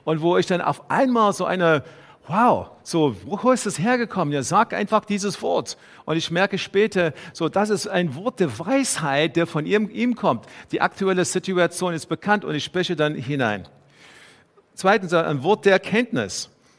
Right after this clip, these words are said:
Eine Offenbarung durch Gottes Geist von einigen Fakten aus den unendlichen Fakten, die bei Gott gespeichert sind. Ja, wenn du denkst,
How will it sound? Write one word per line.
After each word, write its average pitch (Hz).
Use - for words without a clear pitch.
Eine 165
Offenbarung 190
durch 160
Gottes 175
Geist 160
von 151
einigen 160
Fakten 202
aus 165
den 170
unendlichen 226
Fakten, 220
die 156
bei 160
Gott 180
gespeichert 208
sind. 120
Ja, 185
wenn 180
du 214
denkst, 214